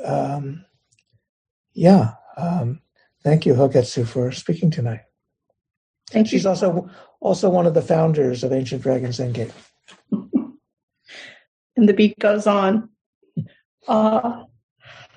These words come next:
Speaker 2: so, uh, welcome, Bodhisattvas. <laughs> Thank you all so much for coming together and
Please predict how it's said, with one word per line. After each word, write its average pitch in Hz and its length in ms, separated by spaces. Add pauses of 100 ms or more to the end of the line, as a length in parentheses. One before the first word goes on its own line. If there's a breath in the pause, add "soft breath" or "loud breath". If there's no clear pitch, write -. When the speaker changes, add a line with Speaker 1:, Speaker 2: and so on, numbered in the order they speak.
(200 loud breath)
Speaker 2:
so, 247 580
uh, 220 320 (300)
welcome, 262 360
Bodhisattvas. 226 1160 (500 loud breath)
<laughs> - 600
Thank 240 200
you 247 80
all 226 140
so 226 200
much 220 440
for 220 560 (220)
coming 233 280
together 226 520
and 233 440